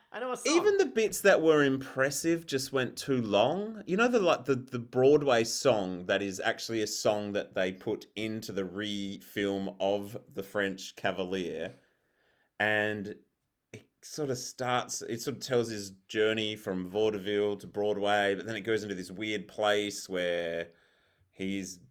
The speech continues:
Speaker 2: dancing with this woman, and then they're suddenly in a white tunnel. I don't know. It, it was kinda cool, but it's so long. But
Speaker 1: Yeah,
Speaker 2: the,
Speaker 1: no.
Speaker 2: by this point, my soul just was dying, was shriveling like a prune.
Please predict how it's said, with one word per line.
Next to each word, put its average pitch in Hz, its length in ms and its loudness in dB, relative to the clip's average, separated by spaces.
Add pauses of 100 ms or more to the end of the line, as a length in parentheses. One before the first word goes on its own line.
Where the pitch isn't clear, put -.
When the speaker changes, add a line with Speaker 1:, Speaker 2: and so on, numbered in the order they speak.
(100)
Speaker 2:
dancing 104 800 -4
with 95 220 -6
this - 560 -10 (160)
woman, 117 520 -2
and 101 100 -4
then 104 160 -2
they're 98 140 0
suddenly 104 880 -4 (340)
in 101 100 -6
a 95 100 -2
white 95 520 -4
tunnel. 110 300 -4
I 143 80 4
don't 143 80 2 (120)
know. 120 80 4
It, 165 120 0
it 196 40 4
was 208 160 2
kinda 403 540 2
cool, 214 320 0
but 226 140 -6
it's 247 120 -6
so - 280 -4
long. 196 840 -2
But 160 140 -4
Speaker 1:
Yeah, 196 60 -6 (120)
Speaker 2:
the, - 60 -8
Speaker 1:
no. 196 120 -10
Speaker 2:
by 190 120 4
this 240 240 -4
point, 180 420 -2
my 165 160 -2
soul 185 1040 0 (480)
just 151 240 -4
was 123 200 -2 (180)
dying, 165 680 0
was 127 160 -2
shriveling 170 920 -2 (120)
like 113 240 -4
a 101 60 -8
prune. 170 960 0